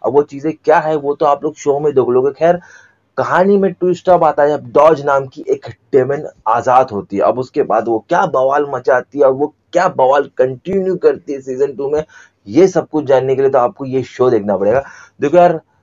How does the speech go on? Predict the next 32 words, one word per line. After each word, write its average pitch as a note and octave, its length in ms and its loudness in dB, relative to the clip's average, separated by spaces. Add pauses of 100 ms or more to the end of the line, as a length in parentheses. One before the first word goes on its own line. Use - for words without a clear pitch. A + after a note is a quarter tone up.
(340)
to F#3+ 60 4
be F3+ 140 2
really D#3+ 280 4
honest, C#3 320 0 (180)
अगर C#3+ 200 2
season D3+ 480 -8
one C#3 280 -2
के E3 120 -6
compare C#3+ 380 -2
में D3+ 140 -6
season C#3 420 -4
two D#3 80 2
को D#3 160 4
देखें, C3 220 2
obviously C3 400 -2
कि B2+ 60 -8
यहाँ A#2+ 180 -6
पर C#3 60 0
comparison B2 540 -4
तो C3 100 -4
होगा, A#2+ 200 0
क्योंकि D3+ 240 -8
season C#3+ 280 0
वन D3+ 180 -2
चला, C3+ 260 2
इसलिए C#3 320 0
वो D3 80 2
लोग C#3+ 200 0
ने D3 60 -4
season C3+ 280 -4
two C#3 200 -4
बनाया। F#2+ 320 0